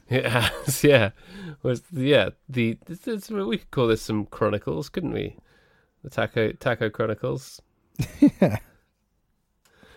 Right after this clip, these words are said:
Speaker 1: Yeah. Um, <clears throat> I gather that this film was not that well received by gay reviewers, um, as a film that shows a, se-, a relationship between two men, which is, you know, obviously relatively rare on screen.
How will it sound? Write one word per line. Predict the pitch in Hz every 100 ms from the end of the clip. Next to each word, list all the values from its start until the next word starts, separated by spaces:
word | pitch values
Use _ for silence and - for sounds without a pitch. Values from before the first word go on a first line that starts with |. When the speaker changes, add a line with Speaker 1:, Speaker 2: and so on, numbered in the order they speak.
| _
Speaker 1:
Yeah. | - 117 101 - -
Um, | 131 135 131 131 - _ -
<clears throat> | - -
I | 139 156
gather | 202 202 233 202
that | 170
this | 156 135
film | 147 131 123
was | 131 123
not | 135 113
that | 117 117 113
well | 117 110
received | 110 - 113 110 104 -
by | 110 107 104
gay | 107 104
reviewers, | 107 104 107 95 87 92 - - _ -
um, | 104 101 107 -
as | 110 107
a |
film | 120 107
that | 95
shows | - 107
a, | 101
se-, | 104 98
a | - 104
relationship | 101 107 110 -
between | - - 107
two | 104 110
men, | 107 107 107
which | 104 - 113
is, | 104 107
you |
know, | 80
obviously | 101 107 104
relatively | 113 120 127 - 110 101
rare | 104 95 95
on | 95 104
screen. | - 110 101 92